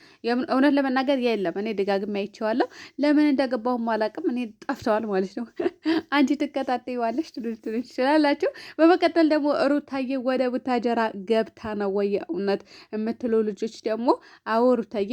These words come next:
ሄዳለች፣ ትመለሳለች። ሲጀመር ወደ ዱባይ ከመምጣቷ በፊት ወደ አባቷ ጋር መሄድ ስላለባት፣ አባቷ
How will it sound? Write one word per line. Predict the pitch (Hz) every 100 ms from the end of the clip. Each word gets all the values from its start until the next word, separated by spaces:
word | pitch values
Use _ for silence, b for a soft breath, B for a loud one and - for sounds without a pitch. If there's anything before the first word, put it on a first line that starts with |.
| 277
ሄዳለች፣ | 254 233 208 220 339
ትመለሳለች። | - 240 226 214 - 190 196
ሲጀመር | - 208 208 185 247 - B B
ወደ | 247 262 269
ዱባይ | 269 254 254
ከመምጣቷ | 254 226 214 226 233 196
በፊት | 208 - 226 - -
ወደ | 226 226 233 226 - _ _ -
አባቷ | 226 185 226 233 233
ጋር | 208 214 202
መሄድ | 202 220 220 202
ስላለባት፣ | - 220 190 196 180 208 - B B
አባቷ | 220 208 240